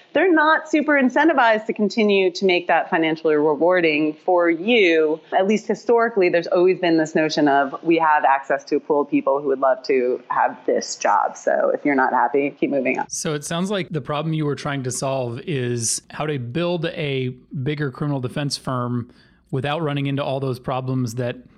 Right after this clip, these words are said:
Speaker 2: you and, and the women that you have been mentoring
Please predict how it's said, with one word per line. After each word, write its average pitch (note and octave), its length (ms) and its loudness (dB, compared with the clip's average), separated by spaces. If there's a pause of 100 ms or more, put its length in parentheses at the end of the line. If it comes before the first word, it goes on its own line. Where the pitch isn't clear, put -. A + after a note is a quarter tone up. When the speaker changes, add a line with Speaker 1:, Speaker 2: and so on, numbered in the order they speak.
(140)
Speaker 2:
you C#3 340 0
and, B2+ 260 -2
and C3 180 -4
the B2 60 -2
women C3 220 -2
that C3 60 -2
you B2+ 480 -4
have B2+ 100 -6
been B2+ 140 -2
mentoring B2+ 680 -4